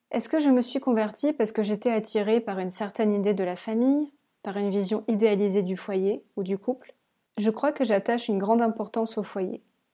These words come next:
Mais est-ce que je suis influencée par mes textes religieux concernant le rôle que je devrais tenir dans l'espace domestique ? Est-ce que ma volonté de servir l'autre,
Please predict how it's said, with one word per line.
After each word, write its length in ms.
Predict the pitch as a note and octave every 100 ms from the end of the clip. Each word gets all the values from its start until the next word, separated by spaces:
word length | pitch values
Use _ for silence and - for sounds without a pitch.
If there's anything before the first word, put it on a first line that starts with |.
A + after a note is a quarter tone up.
| _ G#3
Mais 100 | G#3
est-ce 140 | A#3+
que 120 | - A#3
je 100 | G#3+
suis 220 | - A#3
influencée 560 | G#3 - G3+ F#3+ -
par 180 | A3 F#3+
mes 140 | F#3 F#3
textes 320 | G#3 G#3 -
religieux 500 | F#3 F3+ F#3 A3 - - -
concernant 440 | G3+ G3 G3+ G#3
le 120 | G3 F#3+
rôle 240 | A3 C4+
que 100 | A3+
je 140 | F#3+
devrais 480 | F#3 A#3 B3 A#3+ B3
tenir 340 | C4+ A#3 A3+ A3+
dans 140 | G#3
l'espace 400 | G3 - G#3+ G3+
domestique ? 640 | G3+ G3+ G3+ - D#4 - _ _ _ _ _ _ A3+
Est-ce 140 | A3
que 100 | C4+
ma 140 | B3+
volonté 440 | A3+ A3 A3 A3 A#3+
de 80 | G3+
servir 440 | - F#3 F3+ F#3
l'autre, 400 | G3 - -